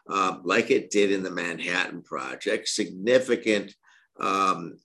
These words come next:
uh, participation from the private sector, and we will get a private-public partnership, and we will deliver solutions that work. Um, but if we don't start delivering solutions, we're gonna be in a, you know, in a world of hurt. I believe that,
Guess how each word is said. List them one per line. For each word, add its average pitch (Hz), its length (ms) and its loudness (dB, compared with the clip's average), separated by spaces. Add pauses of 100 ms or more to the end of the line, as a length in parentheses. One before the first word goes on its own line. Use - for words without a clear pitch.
uh, 92 200 -4
participation 98 840 0
from 87 180 -8
the 82 60 -6
private 82 420 -2
sector, 98 600 -4 (440)
and 101 240 0
we 107 120 4
will 107 140 6
get 107 160 6
a 104 60 4
private-public - 1400 -2
partnership, 90 720 2
and 95 240 -2
we 101 160 4
will 104 340 2
deliver 101 360 2
solutions 101 580 2
that - 220 -2
work. 139 400 6 (580)
Um, 87 460 -6
but 95 300 -2 (120)
if 92 120 0
we 98 100 0
don't 120 240 4
start 104 320 4
delivering 92 340 0
solutions, 90 640 -6
we're 101 120 0
gonna 98 200 0
be 98 160 -2
in 92 60 2
a, 87 80 -2 (240)
you 92 80 -6
know, 87 220 -8
in 101 100 -2
a 101 80 0
world 107 340 6
of 85 100 0
hurt. 82 360 0 (600)
I 87 100 -2
believe 104 500 2
that, 90 300 2